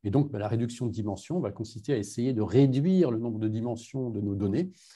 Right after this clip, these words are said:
euh, tout en conservant, on va dire, des choses essentielles. Alors là, c'est pareil, c'est pas toujours évident à identifier, mais, euh, si on peut passer de trois cents dimensions à dix dimensions, on va avoir des données qui seront beaucoup moins volumineuses, euh, beaucoup plus simples, euh, un espace de,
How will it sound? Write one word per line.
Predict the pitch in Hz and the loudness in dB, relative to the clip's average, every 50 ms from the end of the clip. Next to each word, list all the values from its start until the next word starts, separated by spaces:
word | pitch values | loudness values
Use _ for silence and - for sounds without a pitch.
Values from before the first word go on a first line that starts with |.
| _ _ - 117 | _ _ -6 -4
euh, | 104 101 101 101 | -4 -2 -2 -4
tout | 104 - - 151 147 | -4 -2 -2 0 0
en | 135 123 113 | 2 0 0
conservant, | - - 156 147 - - 143 110 101 113 175 175 | 0 0 0 0 2 0 0 0 2 2 4 2
on | 139 | 2
va | 113 113 | 2 0
dire, | 120 151 135 | -2 -2 0
des | 107 107 | 0 -2
choses | 104 - 135 127 | -2 0 0 0
essentielles. | 123 123 123 - 127 110 - - 165 208 214 139 92 - - - 127 - - 104 | 0 0 -2 -4 -8 -8 -4 -2 -2 -2 -2 -2 -4 -6 -10 -12 -14 -14 -14 -12
Alors | 104 90 87 - - | -14 -14 -14 -14 -14
là, | - - 101 | -14 -16 -16
c'est | - - - - | -18 -20 -20 -20
pareil, | - - - 82 76 57 - | -14 -12 -10 -8 -10 -10 -12
c'est | - - - | -14 -20 -18
pas | - 104 | -18 -16
toujours | - - 104 107 | -12 -12 -10 -8
évident | 113 107 107 110 113 113 | -6 -6 -4 -4 -6 -6
à | 104 101 | -6 -6
identifier, | 98 101 107 104 - - - - 214 214 208 - - - - - _ - | -6 -6 -6 -8 -8 -10 -6 -6 -6 -6 -6 -10 -18 -20 -20 -20 _ -2
mais, | - 117 127 135 131 | 2 4 4 4 4
euh, | 113 104 | 0 -6
si | 107 - - 139 | -6 -2 -2 -2
on | 120 | -2
peut | - 127 | -2 -6
passer | 120 127 120 - - 139 131 | -4 -4 -6 -4 -4 -6 -4
de | 110 104 | -4 -4
trois | 101 - 127 117 | -2 -2 -2 -2
cents | - - 127 | -2 -4 -6
dimensions | 120 120 117 117 117 110 - - 135 123 | -4 -2 -2 -2 -2 -4 -6 -6 -4 -4
à | 104 | -2
dix | 107 95 120 | -2 -2 -4
dimensions, | 117 113 113 110 104 101 107 - - 151 175 185 _ _ _ _ _ _ _ _ _ _ _ _ _ _ - _ - - | -2 -2 -2 -4 -4 -6 -8 -4 -4 -4 -4 -4 _ _ _ _ _ _ _ _ _ _ _ _ _ _ -20 _ -6 -4
on | 110 | -4
va | 92 | -2
avoir | 98 110 113 104 | 0 0 -2 0
des | 107 101 | -2 -2
données | 107 107 113 123 | 0 0 0 0
qui | 120 - | 0 -2
seront | - - 101 | -6 -6 -6
beaucoup | 85 82 90 87 85 - - 120 | -6 -6 -8 -10 -12 -8 -6 -4
moins | 101 98 104 98 | -4 -2 -2 -2
volumineuses, | 92 85 90 104 107 107 117 135 175 254 269 220 123 92 85 - - _ _ - 101 | -2 2 4 4 6 8 8 6 6 6 4 2 0 -4 -6 -10 -16 _ _ -8 -6
euh, | 98 | -6
beaucoup | 92 92 101 - - | -4 -4 -6 -6 -8
plus | 107 - 95 | -8 -8 -10
simples, | - - - 185 214 208 - 110 | -8 -2 2 2 2 2 0 -2
euh, | 107 107 107 107 101 95 101 95 98 - | -4 -4 -6 -6 -6 -6 -6 -8 -6 -2
un | 113 113 | 0 0
espace | 113 110 110 - - 123 117 113 - - | 0 0 -2 -2 0 0 0 0 -2 -6
de, | 107 92 95 101 98 98 95 | -6 -4 -4 -6 -6 -6 -8